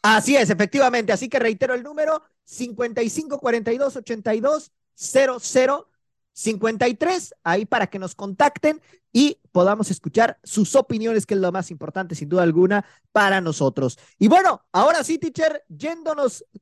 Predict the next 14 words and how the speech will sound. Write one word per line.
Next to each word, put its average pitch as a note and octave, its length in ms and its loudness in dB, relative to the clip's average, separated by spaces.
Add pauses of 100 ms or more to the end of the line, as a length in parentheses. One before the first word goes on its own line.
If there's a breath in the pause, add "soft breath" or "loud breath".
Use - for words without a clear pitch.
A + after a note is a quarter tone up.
completamente B3+ 920 2
de A#3 140 4
lleno C#4 300 -2
con A3+ 160 0
la A3 80 0
gran C4+ 240 -6
final C4+ 260 -8
del A#3 140 -4
fútbol C#4 220 -2
mexicano, D4+ 540 -4 (380)
Guadalajara A#3+ 840 -2 (160)
cae D#4 560 0
en A3 240 -10
casa, D#4 480 -6